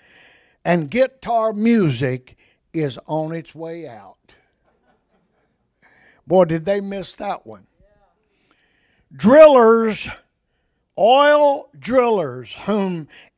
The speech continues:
Edwin L. Drake tried to enlist in the project to drill for oil in eighteen fifty-nine, said this. They said,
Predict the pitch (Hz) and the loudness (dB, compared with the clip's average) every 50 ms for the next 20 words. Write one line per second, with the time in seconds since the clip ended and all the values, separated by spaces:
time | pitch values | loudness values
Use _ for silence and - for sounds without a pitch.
0 | _ 226 247 269 285 285 285 277 277 277 269 254 262 262 262 262 254 226 185 151 | _ -4 -2 0 0 0 -2 -2 -6 -6 -4 -2 -2 0 0 0 -2 -2 -4 -4
1 | 214 247 226 202 175 165 - _ - - 226 220 220 226 233 226 220 196 - - | -4 -2 -2 -2 -2 -4 -10 _ -10 -8 -4 0 2 4 4 4 2 -2 -6 -8
2 | 208 220 208 190 180 190 202 202 226 247 262 277 269 226 - - - - - _ | -2 -2 0 0 0 -2 -4 -2 2 4 4 4 2 0 -6 -12 -14 -16 -20 _
3 | - - - _ _ _ _ 196 226 277 285 277 254 220 - _ - 269 294 285 | -20 -20 -20 _ _ _ _ -4 -4 -4 -2 -4 -8 -10 -10 _ -8 -4 -2 0
4 | 277 240 185 143 120 151 165 139 101 80 - _ _ _ _ - _ _ _ _ | 0 -2 -2 -6 -6 -6 -6 -6 -6 -10 -16 _ _ _ _ -20 _ _ _ _
5 | _ _ _ _ _ _ _ _ _ - 165 - - 185 214 247 254 254 240 208 | _ _ _ _ _ _ _ _ _ -8 -8 -4 -2 0 4 6 6 6 4 2
6 | - 254 - - - 208 214 208 185 170 156 147 151 151 - - _ 165 160 156 | -2 -6 -6 -4 -2 0 2 2 2 2 0 -2 -2 -4 -6 -8 _ -8 -8 -8
7 | 147 151 - _ - 196 214 202 156 - 208 226 208 175 - 233 233 - - 214 | -8 -10 -12 _ -2 -2 -2 -2 -4 -4 -4 -4 -4 -4 -6 -6 -6 -6 -6 -8
8 | 220 220 214 202 185 160 147 127 120 123 - - - 196 180 180 180 170 208 196 | -6 -6 -6 -6 -8 -10 -12 -16 -18 -18 -18 -14 -12 -10 -10 -10 -8 -6 -6 -6
9 | 160 113 92 - - - - _ _ _ _ _ _ _ _ _ _ _ _ _ | -6 -8 -12 -18 -20 -20 -20 _ _ _ _ _ _ _ _ _ _ _ _ _
10 | _ _ _ _ _ _ _ _ _ _ _ _ _ _ 185 220 202 - - - | _ _ _ _ _ _ _ _ _ _ _ _ _ _ -4 -4 -4 -6 -8 -6
11 | 233 214 202 180 160 135 _ | -4 -4 -4 -4 -6 -10 _